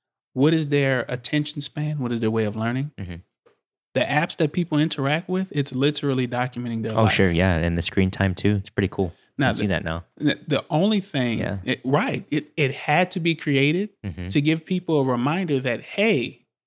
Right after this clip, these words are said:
Speaker 2: You're
Speaker 1: this is how
Speaker 2: spending,
Speaker 1: much time you're focusing
Speaker 2: you're spending
Speaker 1: on this.
Speaker 2: so much time on social media.
Speaker 1: This is
Speaker 2: Yeah.
Speaker 1: how many notifications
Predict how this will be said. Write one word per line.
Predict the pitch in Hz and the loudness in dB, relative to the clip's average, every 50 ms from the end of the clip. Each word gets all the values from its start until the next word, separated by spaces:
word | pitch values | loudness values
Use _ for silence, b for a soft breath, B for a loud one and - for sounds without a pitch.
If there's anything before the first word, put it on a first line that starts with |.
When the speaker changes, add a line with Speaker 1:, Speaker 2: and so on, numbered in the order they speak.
| _ - | _ -14
Speaker 2:
You're | - - - - - 104 | -10 -10 -10 -6 0 2
Speaker 1:
this | 147 175 196 | 2 2 2
is | 185 185 | 0 -2
how | 196 | -2
Speaker 2:
spending, | 180 165 | -2 -2
Speaker 1:
much | 160 151 - - | -2 -2 -4 -4
time | - 170 175 165 | -4 -4 -4 -2
you're | 147 135 | -2 -4
focusing | - - 165 175 165 - - 143 | -4 -4 -4 -4 -4 -4 -2 -2
Speaker 2:
you're | 123 110 | 0 0
spending | 143 143 127 107 101 | 0 0 0 0 -2
Speaker 1:
on | 98 95 90 | -2 -2 -4
this. | - - | -4 -4
Speaker 2:
so | - - - - 143 127 127 | -4 -2 -2 0 -2 -2 -2
much | 117 104 95 - - | -2 -4 -4 -2 0
time | - 95 90 90 | 0 0 2 2
on | 90 87 | 0 -2
social | - - 85 85 - - - 82 | -2 -2 -2 -4 -2 -4 -4 -2
media. | 85 82 78 80 80 78 80 - | -2 -2 0 0 -2 -2 -4 0
Speaker 1:
This | - 156 190 208 | 0 0 2 2
is | 208 117 | 4 2
Speaker 2:
Yeah. | 202 185 | 4 4
Speaker 1:
how | 202 | 2
many | 202 196 185 | 2 0 0
notifications | 170 170 175 180 175 - - 151 - - - 175 180 170 - - 139 135 - | 0 2 0 0 -2 -2 -6 -8 -6 -4 -2 -2 -2 -2 -4 -4 -4 -4 -4